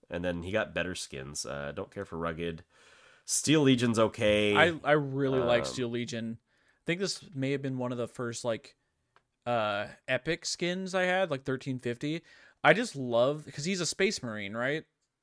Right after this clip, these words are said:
Speaker 2: He kinda
Speaker 1: Yeah.
Speaker 2: looks, yeah. He looks fucking, the way he, like, walks in this skin, and his, the, this might be my favorite one. Uh, compare, next,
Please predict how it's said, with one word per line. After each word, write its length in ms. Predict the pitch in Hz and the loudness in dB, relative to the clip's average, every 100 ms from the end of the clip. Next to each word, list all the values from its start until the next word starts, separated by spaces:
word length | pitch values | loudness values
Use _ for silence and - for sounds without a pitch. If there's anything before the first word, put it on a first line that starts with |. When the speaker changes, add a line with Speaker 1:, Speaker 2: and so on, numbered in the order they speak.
| _ | _
Speaker 2:
He 80 | 135 | -16
kinda 280 | - 160 110 | -6 2 4
Speaker 1:
Yeah. 180 | 95 143 | 4 2
Speaker 2:
looks, 140 | 139 | 0
yeah. 320 | - 147 113 160 - - - _ | -2 0 0 -4 -8 -20 -20 _
He 140 | 147 | -2
looks 400 | 180 220 - - _ _ _ - | 2 2 0 -10 _ _ _ 0
fucking, 320 | 165 - - | 0 0 -4
the 80 | 143 | 0
way 180 | 151 185 | 2 2
he, 180 | 226 | 2
like, 220 | 180 147 123 | 2 2 0
walks 540 | 120 120 127 170 - | -4 0 2 0 -4
in 120 | 185 | -6
this 160 | 196 190 | -6 -6
skin, 500 | - 202 196 202 214 _ | -6 -6 -4 -6 -8 _
and 260 | - 127 113 | -8 -6 -8
his, 340 | 120 127 - - | -8 -6 -6 -8
the, 120 | 147 139 _ _ _ _ _ - | -8 -8 _ _ _ _ _ -10
this 200 | 156 156 | -8 4
might 140 | 202 | 4
be 80 | 180 | 6
my 120 | 143 113 | 2 0
favorite 300 | 113 107 101 | -2 -4 -4
one. 240 | 104 104 _ - _ _ - | -6 -8 _ -20 _ _ 2
Uh, 240 | 123 120 | 4 4
compare, 480 | 120 139 135 147 156 | 2 -6 -2 -2 -2
next, 360 | 156 185 - | 0 0 0